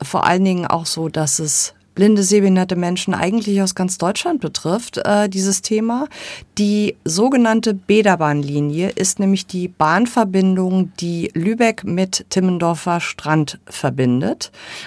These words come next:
Und diese Bäderbahnlinie soll perspektivisch zugunsten einer Schnelltrassenverbindung, die eben dann auch für den Güterverkehr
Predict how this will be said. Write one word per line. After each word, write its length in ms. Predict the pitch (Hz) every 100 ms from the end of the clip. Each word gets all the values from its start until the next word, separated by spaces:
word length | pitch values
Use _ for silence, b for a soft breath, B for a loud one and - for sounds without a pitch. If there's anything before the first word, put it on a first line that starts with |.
| B
Und 220 | - 190 196
diese 240 | 240 247
Bäderbahnlinie 1120 | 220 214 214 208 180 180 175 175 175 175 175
soll 180 | 165 165
perspektivisch 1200 | 165 170 - 185 - - 170 165 180 185 - - _ _ _ _ _ _ _ _ _ _ _
zugunsten 1300 | - 190 180 156 - - 185 220 277 - - 254 254 -
einer 760 | 175 175 170 175 170 165 165 -
Schnelltrassenverbindung, 2000 | - - - 147 151 170 220 233 - 180 185 - 185 - 175 - 190 220 220 214 185
die 180 | 175 -
eben 180 | - 160
dann 180 | -
auch 180 | - 160
für 140 | - 170
den 160 | 151
Güterverkehr 800 | 240 247 277 254 240 247 226 214